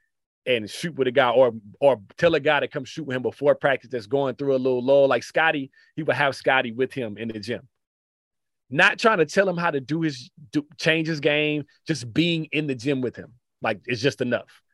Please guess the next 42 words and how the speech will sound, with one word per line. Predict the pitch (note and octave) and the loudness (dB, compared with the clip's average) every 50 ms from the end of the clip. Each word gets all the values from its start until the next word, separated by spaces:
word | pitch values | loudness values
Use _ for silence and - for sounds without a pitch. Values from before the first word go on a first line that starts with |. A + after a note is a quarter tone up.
| _ _ - | _ _ -4
We're | C3 | 0
gonna | B2 B2 A2+ A2 | 0 0 0 4
go | G2 C3 B2+ | 4 4 4
through | A#2+ C#3 C3 | 4 0 -4
this | B2 G#2+ A2+ | -4 -2 0
workout. | C#3 D3 D3 - D3+ C#3+ D3 E3+ | 0 0 4 4 4 2 2 0
I'm | F3 | 0
not | E3+ D3+ | -2 -2
gonna | C3 C3+ A#2+ A2 | 0 -2 -4 -4
tell | - C3 B2+ C3 | 0 2 2 2
you | C3 B2+ A#2+ B2 A#2+ - _ _ _ - | 0 -2 -6 -10 -10 -14 _ _ _ -10
this | B2+ A#2+ - | -8 -8 -6
is | C3 - | -8 -4
wrong, | A#2+ B2 B2 A#2+ A#2+ A#2+ | 0 2 2 2 2 2
that's | B2+ B2+ - - | 2 0 0 0
wrong. | B2 B2 C3 C#3 | -2 -4 -2 -4
We're | D3+ | -4
just | D#3+ F#3+ F3+ - | -6 -6 -4 -2
gonna | F#3+ F3+ | -4 -2
get | E3+ F#3+ F#3+ | -2 -2 -2
the | F#3 | 2
work | E3 F3+ E3+ - - | 2 2 2 2 -2
in. | A2+ F2+ - - _ _ _ _ _ _ _ _ _ _ _ _ _ _ _ _ _ | -8 -14 -14 -18 _ _ _ _ _ _ _ _ _ _ _ _ _ _ _ _ _
Just | - D#3+ D#3+ D#3+ - | 0 2 2 2 0
to | F3+ E3+ | -2 -2
remind | D#3 C#3+ C#3+ D3+ D#3+ E3 E3 D#3 C#3 | 0 0 2 2 2 2 2 0 -2
you | C#3 C3+ | -4 -4
that | C3 A#2+ G#2 | -4 -4 -2
this | C#3+ C#3+ - - | -4 -6 -4 -6
is | C3+ B2+ | -6 -4
the | A2 C3+ | -2 -2
main | B2+ B2+ B2+ B2+ A#2+ A#2 | 0 0 -2 -2 -4 -4
thing | - C3 A#2 G2 - _ _ _ _ _ _ _ - | -6 -6 -6 -6 -10 _ _ _ _ _ _ _ -10
and | B2+ A#2 | -8 -8
to | A2+ | -8
keep | G#2+ - - E3+ - | -6 -6 -8 -8 -6
the | - C3+ | -6 -4
main | B2 B2 B2 A#2+ A2+ G2 | -2 -2 -2 -4 -6 -8
thing | - A2+ A2 G#2 | -8 -10 -10 -10
the | G2+ | -10
main | G2+ G2 F#2+ F2+ F#2 | -12 -12 -14 -16 -18
thing. | - - F2 | -20 -20 -20